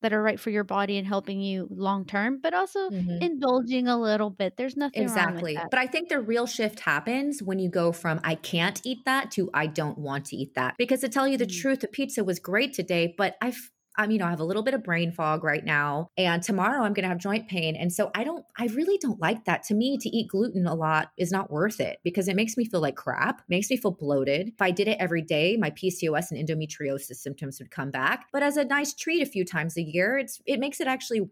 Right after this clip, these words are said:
Speaker 2: like, that much more amazing. And there's so many gluten-free alternatives out there nowadays. We're so lucky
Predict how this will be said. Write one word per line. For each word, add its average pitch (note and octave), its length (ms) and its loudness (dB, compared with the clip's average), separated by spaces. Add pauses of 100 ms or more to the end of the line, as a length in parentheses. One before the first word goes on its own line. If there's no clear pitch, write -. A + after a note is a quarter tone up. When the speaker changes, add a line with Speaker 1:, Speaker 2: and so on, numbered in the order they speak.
Speaker 2:
like, F3+ 320 0
that F3+ 240 4
much - 400 -6 (120)
more F#3 260 2
amazing. E3+ 640 0
And G3 100 0
there's G3+ 180 0
so B3 200 0
many A#3 160 2
gluten-free F#3 420 0
alternatives E3 580 -2
out G#3+ 200 0
there A3 140 0
nowadays. A3 500 0
We're E3 60 -4
so D#3 580 0
lucky G3+ 560 0